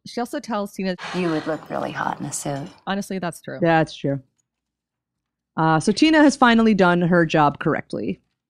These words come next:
Speaker 1: Yeah.
Speaker 3: She brought in the right director, and
Speaker 1: She's
Speaker 3: they
Speaker 1: wearing
Speaker 3: are
Speaker 1: an
Speaker 3: going
Speaker 1: army
Speaker 3: to
Speaker 1: jacket.
Speaker 3: hire her, and this seems like the right person to direct the film.
Speaker 1: Absolutely.
Speaker 3: I mean, I haven't read the script, so, uh, but I, from
Speaker 1: Yeah,
Speaker 3: what
Speaker 1: me
Speaker 3: I've
Speaker 1: neither.
Speaker 3: gathered, this seems like the right person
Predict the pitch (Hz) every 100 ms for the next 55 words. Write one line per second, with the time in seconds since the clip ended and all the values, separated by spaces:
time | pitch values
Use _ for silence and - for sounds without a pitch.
0 | _ _ _ _ _ _ _ 175 156 -
1 | 170 185 170 151 135 156 214 240 226 165
2 | - 175 165 185 _ _ _ _ _ _
3 | _ - 151 147 143 139 131 156 165 170
4 | 180 147 143 143 151 139 139 135 - 131
5 | 127 123 117 _ 156 147 - 156 147 131
6 | 113 101 - - - - - - - -
7 | - 170 _ _ _ _ _ _ _ _
8 | - 156 - 147 - 196 214 220 220 202
9 | 160 139 - - - - 131 117 123 123
10 | - 135 135 127 131 - 151 175 165 -
11 | 220 220 208 190 165 151 135 113 143 139
12 | 131 135 131 131 127 - - - - -